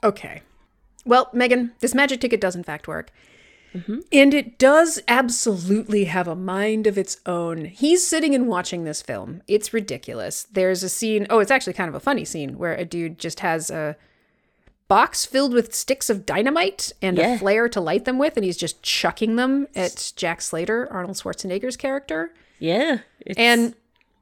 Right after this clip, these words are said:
Speaker 2: pretty
Speaker 1: the
Speaker 2: funny.
Speaker 1: ticket first activates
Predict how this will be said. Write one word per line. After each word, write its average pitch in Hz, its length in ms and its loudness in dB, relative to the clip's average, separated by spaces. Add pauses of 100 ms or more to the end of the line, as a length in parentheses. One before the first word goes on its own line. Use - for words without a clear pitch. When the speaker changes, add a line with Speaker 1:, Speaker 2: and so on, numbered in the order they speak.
(140)
Speaker 2:
pretty 269 220 2
Speaker 1:
the 233 60 2
Speaker 2:
funny. 277 160 4
Speaker 1:
ticket 247 280 0
first - 560 2
activates 185 840 -4